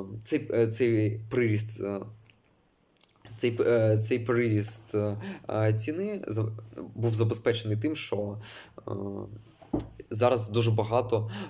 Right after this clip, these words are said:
е, різних перевірок, тобто, е, з-, збільшується безпечність видобування ядерної енергетики, ядерної енергії, щоб, е, не було таких самих катастроф, як Фуку-, Фукусіма або Чорнобиль.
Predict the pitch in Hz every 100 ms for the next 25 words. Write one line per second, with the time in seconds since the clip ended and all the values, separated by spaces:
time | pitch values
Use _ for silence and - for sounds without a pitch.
0 | - - 107 104 101 104 104 101 98 107
1 | - - 117 117 117 110 131 117 110 107
2 | 95 - - 95 98 104 101 104 - -
3 | - 104 110 107 107 - 117 110 147 143
4 | 123 110 - 107 101 - 110 123 117 -
5 | 120 - - 107 110 - 196 120 110 104
6 | 98 120 113 107 107 104 104 104 104 143
7 | 143 - 104 107 - 123 123 117 104 101
8 | 104 147 120 101 - - 107 110 - 104
9 | 101 101 107 - 117 120 131 113 107 107
10 | 110 107 110 107 - 127 120 95 - -
11 | 117 110 117 - 107 - - 135 104 -
12 | 101 - 113 113 107 107 - - -